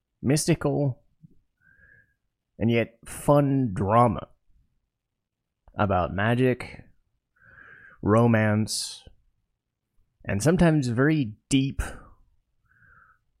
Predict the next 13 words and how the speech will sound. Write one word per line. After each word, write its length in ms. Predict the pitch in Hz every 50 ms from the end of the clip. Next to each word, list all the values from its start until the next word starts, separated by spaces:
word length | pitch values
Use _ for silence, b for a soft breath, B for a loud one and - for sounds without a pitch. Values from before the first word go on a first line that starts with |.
| - 185 165 -
somewhat 400 | - - 143 165 170 110 80 -
depressing 840 | 113 107 - - - 123 123 127 123 - - - 92 - 55 57 -
things, 520 | - - - _ - - - - - - _ _ _ _ _ _ -
despite 480 | 110 107 - - - - 107 98 101
its 180 | 104 110 - -
appearance. 600 | - - 101 87 - - - _ - - - _ _ B B B B B B B B B B B B B
I'm 140 | B 104 104
talking 380 | 104 127 151 151 - 139 131 131
about 440 | 123 131 127 123 120 113 - - -
The 360 | - 123 117 117 113 95 87
Ancient 440 | 135 170 165 - 165 170 160 139 131
Magus 400 | 117 120 131 135 120 123 113 -
Bride. 640 | 120 110 95 87 90 87 80 73 65 - - -